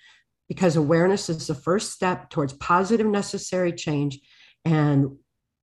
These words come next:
w-, it's gonna be easy to change once we embrace our power and realize they have none. They only have what we allow them to steal. Stop the steal.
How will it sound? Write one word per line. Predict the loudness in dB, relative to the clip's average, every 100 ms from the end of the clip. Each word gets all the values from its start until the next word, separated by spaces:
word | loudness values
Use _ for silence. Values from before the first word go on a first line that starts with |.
| _ _ _ _ _ _ _ -2
w-, | -2 0
it's | 0
gonna | 4 6
be | 6 4 4
easy | 4 2
to | 0
change | -2 0 2 0 -2 -6 _ -4
once | 0 2 0 -6 -16 _ _ _ _ _ _ _ _ _ _ _ _ _ _
we | 0 2
embrace | 2 0 0 -2
our | -2
power | 0 2 2 0 -4 -20 _
and | -2 2
realize | 4 4 4 2 -2 -10
they | -6 -4
have | -4 -4 -4 -4 -8 -8
none. | -4 -2 0 0 0 -4 -12 _ _ -2
They | -2 2
only | 2 2 2
have | -2 -2 -2 -4 _ _
what | -6 -4 -4
we | 0 2 0 -2
allow | 0 2 0
them | 2 0
to | -2
steal. | -10 -4 -2 -2 -2 -6 _ _
Stop | -10 0 2 2 -2
the |
steal. | -4 -2 -2 0 -2 -6